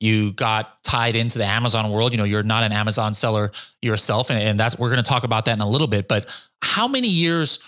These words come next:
were you doing patent law and, and, and things of that nature before getting connected kind of with the Amazon world?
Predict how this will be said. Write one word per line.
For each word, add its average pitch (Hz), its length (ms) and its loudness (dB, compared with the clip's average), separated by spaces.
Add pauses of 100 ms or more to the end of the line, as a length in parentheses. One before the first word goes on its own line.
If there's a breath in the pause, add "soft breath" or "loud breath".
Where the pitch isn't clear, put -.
(120 loud breath)
were 127 180 2
you 120 200 2
doing 127 460 2
patent 139 380 0
law 120 680 0 (160)
and, 107 420 2
and, 113 180 0
and 117 140 0
things 143 180 2
of 123 100 0
that 127 180 0
nature 117 320 0
before 147 580 0
getting 127 280 0
connected 123 440 0
kind 120 140 0
of 107 40 2
with 107 120 2
the 107 60 0
Amazon 101 600 0
world? 95 340 2